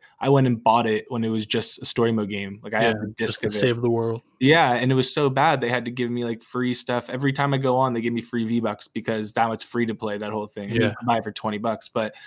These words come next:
Speaker 1: they're never gonna make, like, a Fortnite two, you know what I mean? They're just gonna continue adding that, so Fortnite
Speaker 2: Mm-hmm.
Speaker 1: doesn't have to deal with that. So it's gonna be interesting to see what, how, or how Call of Duty deals with that. You're right, I totally agree with
Speaker 2: Well,
Speaker 1: you, it's an
Speaker 2: I could,
Speaker 1: interesting thing.
Speaker 2: I could see Fortnite going the,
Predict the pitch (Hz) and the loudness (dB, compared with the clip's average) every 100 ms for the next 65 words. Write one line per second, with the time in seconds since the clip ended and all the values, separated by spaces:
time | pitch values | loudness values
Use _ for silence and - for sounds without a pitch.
0 | - 156 143 143 143 135 123 120 113 - | 2 4 6 6 6 4 4 0 0 0
1 | 123 123 113 - - 113 107 135 - 135 | -2 0 -4 -2 -2 0 0 -2 0 2
2 | 135 135 135 123 120 127 113 120 - 117 | 4 4 4 2 0 -4 -4 -4 -2 0
3 | 107 110 110 107 - 120 - 131 127 120 | 0 -2 -2 -4 -4 -6 0 0 0 -2
4 | 113 110 117 117 120 - 107 107 - 117 | -2 -4 -4 0 -2 -2 -8 -10 -2 0
5 | 110 104 107 101 101 _ - 120 - 143 | 0 -2 -4 -6 -8 _ -4 -2 2 4
6 | 139 131 123 - 117 110 - - 113 - | 4 2 0 -2 -4 -6 -14 -8 -4 0
7 | 117 113 104 - 113 104 104 - 113 107 | 2 2 0 -2 -2 -2 -4 -2 -2 0
8 | 107 98 107 104 101 104 107 107 98 - | -2 0 -2 -2 -4 -6 -6 -8 -10 -12
9 | 104 95 110 101 113 113 135 120 110 107 | -12 -8 -6 -6 -8 -4 -2 -2 -2 -2
10 | 151 214 - 165 113 160 - - _ _ | -4 -4 -4 0 0 -2 -8 -20 _ _
11 | _ _ _ _ 135 - 139 - 170 - | _ _ _ _ -6 -4 -4 0 0 0
12 | 127 120 120 113 - 117 113 117 110 104 | 0 0 -2 -2 -2 -2 -2 -2 -2 -2
13 | 107 101 101 107 | -2 -6 -8 -10